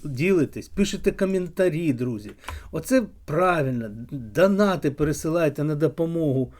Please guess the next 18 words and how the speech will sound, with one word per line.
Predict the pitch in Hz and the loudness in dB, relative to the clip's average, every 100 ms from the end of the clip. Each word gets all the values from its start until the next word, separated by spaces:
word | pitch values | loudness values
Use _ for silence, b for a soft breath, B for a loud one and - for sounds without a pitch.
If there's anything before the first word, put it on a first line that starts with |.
| b b - | b b 4
і | 202 | 6
каналу, | 214 214 202 185 160 131 113 - - _ _ _ | 6 8 6 6 0 0 -4 -10 -18 _ _ _
і | 214 185 113 - - _ _ _ _ b b b b b b b b | 8 8 4 -10 -20 _ _ _ _ b b b b b b b b
нашим | - 160 180 - 151 - | -4 0 0 0 -4 -2
військовим. | 143 147 - 143 131 156 | 0 0 -2 2 4 6
Ось | 214 | 4
передо | 208 175 151 160 | 4 0 0 0
мною | 160 135 | 0 0
фото, | - 233 208 147 | 2 0 2 0
де | 127 156 147 131 | 0 2 4 4
в | 120 135 | 2 -2
обнімку | 123 170 180 135 139 | 0 0 0 0 -2
Земфіра | 123 131 117 190 208 135 | 0 0 -2 2 4 2
з | - | 0
Сурковим. | 123 113 - 165 151 131 123 B B - | -6 -6 -2 0 2 0 -4 B B 2
Ну | 302 | 4
і | 311 | 6
останнє. | 247 - 170 131 110 113 | 6 4 -2 0 -2 -6